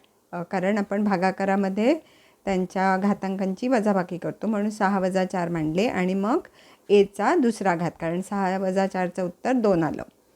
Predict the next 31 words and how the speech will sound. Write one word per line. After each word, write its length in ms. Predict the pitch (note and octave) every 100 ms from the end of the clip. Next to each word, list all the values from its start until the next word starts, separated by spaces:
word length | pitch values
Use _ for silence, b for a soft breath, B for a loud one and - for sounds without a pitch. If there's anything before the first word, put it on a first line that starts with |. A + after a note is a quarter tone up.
| b b b b b b _ -
A 160 | G3+ A3+
raise 420 | A3 G#3+ G#3+ A#3
to 60 | B3+
six 300 | - A3 G#3+ - - - A3 - -
divided 480 | G3 F#3+ F3+ F3+ F#3+
by 120 | G3 -
A 180 | F#3+
raise 320 | F#3+ F#3+ - G3
to 0 |
four 380 | - E3+ F3+
is 180 | C4 G#3 G3+
equal 320 | G3+ F#3+ F#3 -
to 200 | A#3 F4 - F#3+
A 160 | G3
raise 340 | G3 G3+ G#3 A#3
to 40 | A3
six 100 | B3 B3+ - - G#3
upon 440 | G3+ F#3 G3 B3
A 160 | G#3+ G3+
raise 260 | F#3 F3 F#3+
to 60 | F3 D#3
four, 240 | D#3+ A#3 - b b b b b
which 160 | G3+ G#3
is 180 | G#3 G#3+
equal 300 | G3 F#3+ G3 B3
to 100 | C4
A 220 | G3 G3+
raise 280 | G3+ F#3+ F#3+ -
to 100 | B3
six 520 | F#4 - B3 - - F#3+
minus 280 | F3 E3+